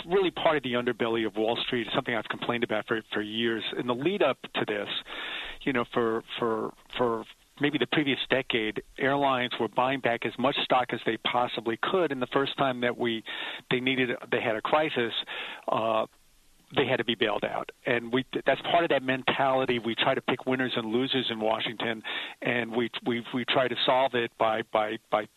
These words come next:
you know, injecting a lot of capital. I think in hindsight, if we look back, uh, letting them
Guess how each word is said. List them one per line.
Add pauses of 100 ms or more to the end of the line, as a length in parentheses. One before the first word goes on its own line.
(240)
you
know,
injecting
a
lot
of
capital. (800)
I (120)
think
in
hindsight, (500)
if
we
look
back, (440)
uh, (240)
letting
them